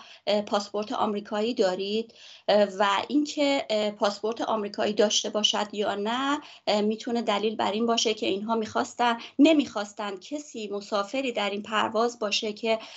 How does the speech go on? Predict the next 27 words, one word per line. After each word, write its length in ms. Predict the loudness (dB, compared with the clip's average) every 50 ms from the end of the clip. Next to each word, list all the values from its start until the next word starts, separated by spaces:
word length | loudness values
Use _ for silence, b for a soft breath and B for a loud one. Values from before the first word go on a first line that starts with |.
| B B B
اه، 600 | 4 4 6 4 4 2 2 2 0 0 -2 -2
به 380 | -2 -4 -4 0 2 2 2 4
آمریکا 520 | 2 0 0 0 -2 -4 -4 -4 -2 -2
مرتبط 580 | 0 0 -2 -2 -2 -2 -4 -2 -2 -4 -4 -2
باشه، 480 | 0 0 2 2 2 2 2 2 0 -2 B B B B B 0
اه، 160 | 2 2 2
مقیم 460 | 2 2 2 2 0 0 0 0 0
آمریکا 580 | 2 2 0 0 0 -2 -4 -4 2 2 2 4
باشه 340 | 4 4 2 2 0 0
و 80 | -2 -2 -2
اینها 320 | -2 -2 -2 -2 -2 -2
تنش‌هاشون 720 | -2 -2 -2 -2 -2 -2 -2 -2 -2 -2 -4 -4 -4 -4 -4
با 100 | -2 -2
آمریکا، 600 | -2 -4 -6 -8 -12 -12 -4 0 0 0 0 0 B B B B 0
اه، 220 | 0 2 2 2
بسیار 520 | 2 2 0 0 0 -4 -4 0 0 0 2
بره 220 | 2 2 2 2
بال-، 280 | 0 2 2 2 0 -2 -6 -4
با-، 180 | 0 2 2 2
بالاتر 680 | 4 4 2 4 4 0 -2 -4 -8 -8 -6 -6 -6
بره. 360 | -6 -6 -8 -8 -8 -10 -12 B B B B B B B 0
و 120 | 0 0 0
از 200 | -2 -4 -8 -8
طرف 380 | -6 -4 -2 -2 -2 -4 -4
دیگه، 640 | -6 -6 -6 -6 -8 -6 -4 -2 0 0 0 -2 -2 B B B B B 2
اه، 220 | 4 4 4 4
اینکه، 560 | 2 0 0 0 2 0 2 2 2 4 4